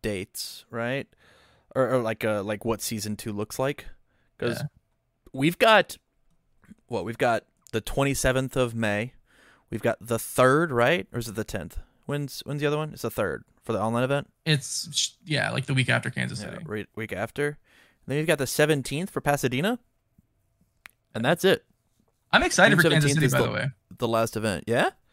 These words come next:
Speaker 2: Yeah.
Speaker 1: You got a deck you wanna play?
Speaker 2: Uh, <laughs> there's a chance I don't even play. I might just
Speaker 1: Oh.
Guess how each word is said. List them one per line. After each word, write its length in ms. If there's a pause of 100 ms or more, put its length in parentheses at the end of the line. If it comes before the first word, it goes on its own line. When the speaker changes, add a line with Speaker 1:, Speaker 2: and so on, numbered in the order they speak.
(420)
Speaker 2:
Yeah. 80
Speaker 1:
You 80
got 80
a 20
deck 140
you 80
wanna 80
play? 220 (340)
Speaker 2:
Uh, 360 (120)
<laughs> 140
there's 180
a 60
chance 200
I 60
don't 120
even 120
play. 320 (640)
I 60
might 140
just 140
Speaker 1:
Oh. 60